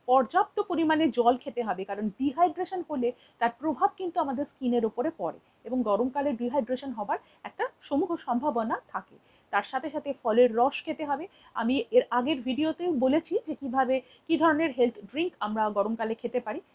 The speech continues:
আমি সেটা এই বাটনে দিয়ে দেবো, এটা একটু দেখে নেবেন। এবং সেই সাথে সাথে ফল এবং vegetable, সবজি,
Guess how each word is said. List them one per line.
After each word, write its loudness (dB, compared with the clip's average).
আমি -10
সেটা -4
এই 2
বাটনে 0
দিয়ে 0
দেবো, 0
এটা -4
একটু -10
দেখে -2
নেবেন। -2
এবং 0
সেই 6
সাথে -2
সাথে -8
ফল 6
এবং 6
vegetable, 4
সবজি, -2